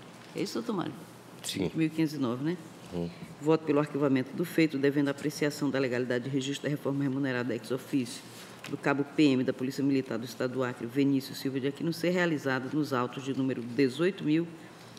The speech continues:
Speaker 1: trezentos e dezessete, dois mil e treze, e nos demais,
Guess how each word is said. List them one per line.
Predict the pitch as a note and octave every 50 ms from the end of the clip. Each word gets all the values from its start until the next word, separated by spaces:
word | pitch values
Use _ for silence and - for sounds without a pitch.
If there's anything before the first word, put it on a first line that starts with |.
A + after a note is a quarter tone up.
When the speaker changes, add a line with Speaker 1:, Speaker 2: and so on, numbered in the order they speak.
| - - -
Speaker 1:
trezentos | - C#3 C#3 C#3 C3 D#3+ D#3+ D#3+
e | D#3+ D#3
dezessete, | - - C#3 C3+ - D3+ C#3 C#3
dois | - D3 C#3
mil | C#3 D#3 E3
e |
treze, | E3 - - D3+ C#3+ C3+ B2 A#2 A2+ A2+ A2+ - - - - - - - -
e | -
nos | F3+ E3+ D#3+ D3+
demais, | E3+ F3+ F#3 E3+ C#3+ C#3+ C#3+ D#3 E3 -